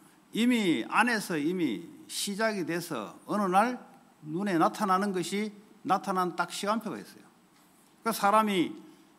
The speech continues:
믿음이 없으면은 눈에 보이는 걸 육신의 기준으로 살아가면은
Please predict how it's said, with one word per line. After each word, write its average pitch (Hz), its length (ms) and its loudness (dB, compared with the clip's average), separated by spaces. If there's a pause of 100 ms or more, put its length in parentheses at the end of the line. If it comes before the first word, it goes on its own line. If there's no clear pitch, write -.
믿음이 196 340 2
없으면은 135 680 0 (640)
눈에 190 440 2
보이는 202 320 4
걸 127 260 0
육신의 190 720 0
기준으로 156 400 -2
살아가면은 127 680 -2